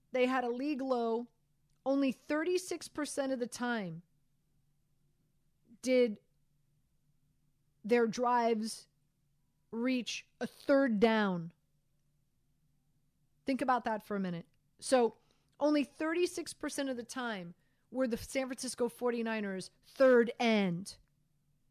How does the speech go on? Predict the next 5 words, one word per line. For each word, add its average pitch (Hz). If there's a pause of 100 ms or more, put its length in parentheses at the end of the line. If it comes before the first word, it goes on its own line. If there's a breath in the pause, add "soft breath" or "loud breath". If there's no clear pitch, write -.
(400)
League 294
low. 254 (1500)
In 202
the 214
postseason, 254